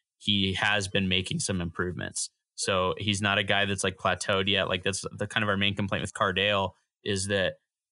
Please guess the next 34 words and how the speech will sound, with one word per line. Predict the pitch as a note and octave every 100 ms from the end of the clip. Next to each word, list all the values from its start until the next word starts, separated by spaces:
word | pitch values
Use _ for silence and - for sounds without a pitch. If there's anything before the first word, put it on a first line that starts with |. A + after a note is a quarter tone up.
| _ -
you | G#2
know, | G2
from | G2+ G2+
last | F#2+ G#2 -
year | G2+
to | F#2
this | A2 -
year, | G#2+ G2+ - -
there | G#2 G2+
hasn't | A2+ A#2+ A#2+
been | G2+ G#2
really | G#2 G2
any | G2 F#2
change. | - G2 - G2+
Like, | F2 -
there's | G#2+ G2+
nothing | G#2+ G#2+ A2+
that | G#2
he | A2
was | A2 G#2
doing | G2 G2+ G#2
in | G2
training | G#2 G2 G2+
camp | G2+ G2
this | F#2 F#2+
year | G#2 G#2
that | F#2+
looks | F#2 F#2
better | - F2+ F2+
than | F2 D#2+
last | E2 -
year | E2+ -
at |
all. | B1 F2+